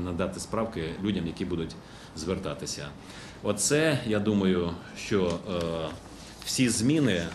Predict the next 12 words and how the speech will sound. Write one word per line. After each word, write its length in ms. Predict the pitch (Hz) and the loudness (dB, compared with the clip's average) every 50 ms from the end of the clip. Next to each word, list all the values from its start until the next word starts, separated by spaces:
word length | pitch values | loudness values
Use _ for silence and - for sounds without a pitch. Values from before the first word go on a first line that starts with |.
| - 98 | -4 0
Зараз 300 | 104 117 113 110 107 - | 2 4 4 4 4 2
я 60 | 113 | 2
проведу 360 | 98 117 113 110 113 104 107 101 | 4 4 4 4 4 4 4 2
селектор. 580 | - - 113 113 139 147 139 - 135 139 131 131 - - - - - - - - - 85 87 - | 2 2 4 4 4 4 2 2 0 0 0 0 -4 -8 -10 -10 -12 -14 -12 -10 -6 -4 -2 0
Ще 240 | - - 135 131 123 | 2 4 6 6 6
раз 340 | 113 104 95 95 95 - 101 | 6 4 4 2 0 0 0
ми 280 | 101 101 92 85 82 85 - - - | 2 2 2 0 0 -4 -6 -2 2
переговоримо, 800 | 113 110 107 107 113 113 113 139 147 139 139 135 135 135 131 127 127 - 120 104 | 4 4 4 4 2 2 4 4 4 6 6 6 6 6 4 2 0 -4 -2 0
е, 160 | 101 101 104 | 2 4 4
з 80 | 101 107 | 4 4
нашими 360 | 123 123 120 - 120 113 110 | 4 4 4 4 4 4 4
колегами. 640 | 107 117 113 113 117 113 104 107 104 104 101 98 98 | 6 4 4 6 6 6 4 4 4 6 6 4 4